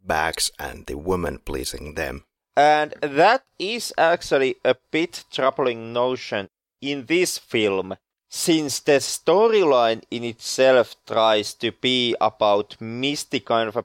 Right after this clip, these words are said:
Speaker 2: becoming this mystical performer of sexual favors.
Speaker 1: That somehow everybody knows in the streets now.
Speaker 2: Yeah, the entire world kind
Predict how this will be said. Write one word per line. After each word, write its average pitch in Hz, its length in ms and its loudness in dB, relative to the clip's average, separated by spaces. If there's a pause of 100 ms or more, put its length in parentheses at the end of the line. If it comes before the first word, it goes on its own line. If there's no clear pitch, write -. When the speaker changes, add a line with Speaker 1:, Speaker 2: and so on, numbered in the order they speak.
(120)
Speaker 2:
becoming 120 720 -2
this 104 500 -8
mystical 107 1500 -2 (340)
performer 123 1000 2
of 110 340 4 (180)
sexual 107 1120 0
favors. 104 1200 -4 (280)
Speaker 1:
That 90 200 -8
somehow 80 500 0
everybody 82 540 -2
knows 80 540 -6
in 87 120 -14
the 76 100 -8
streets - 460 0
now. 82 220 -4 (340)
Speaker 2:
Yeah, 139 440 2 (300)
the 135 280 -2
entire 220 520 0
world 107 640 0
kind 101 200 0